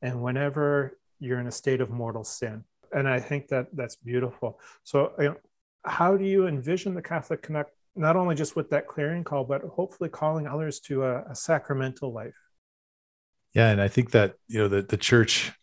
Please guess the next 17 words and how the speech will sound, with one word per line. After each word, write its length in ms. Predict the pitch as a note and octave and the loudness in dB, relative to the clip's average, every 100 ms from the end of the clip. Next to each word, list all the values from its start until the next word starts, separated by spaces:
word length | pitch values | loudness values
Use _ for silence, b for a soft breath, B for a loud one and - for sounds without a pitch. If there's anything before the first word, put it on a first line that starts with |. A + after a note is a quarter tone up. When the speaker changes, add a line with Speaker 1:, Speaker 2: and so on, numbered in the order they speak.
| - | -12
Speaker 2:
um, 420 | F#2 F#2 F2+ F#2 A2 | -8 -6 -6 -4 0
yeah, 120 | G2+ | 2
that's 160 | G2 | 4
sort 160 | - G#2+ | 6 6
of, 120 | G2+ | 4
it's 320 | - - A2 B2 | -2 -4 4 6
like 160 | G#2+ | 6
anything, 260 | A2 G#2+ G#2 | 6 6 4
it's 100 | F#2+ | 4
sort 140 | G#2+ | 4
of 60 | G2 | 4
the 60 | |
bare 220 | F#2 G2+ G2+ | 6 6 6
bones 320 | G2 F#2+ F2+ | 4 2 0
minimum, 420 | F#2+ G#2 G#2+ E2+ | 0 2 2 0
right, 340 | E2+ F2+ G#2+ G2+ | -2 0 2 2
of, 240 | F2+ | 0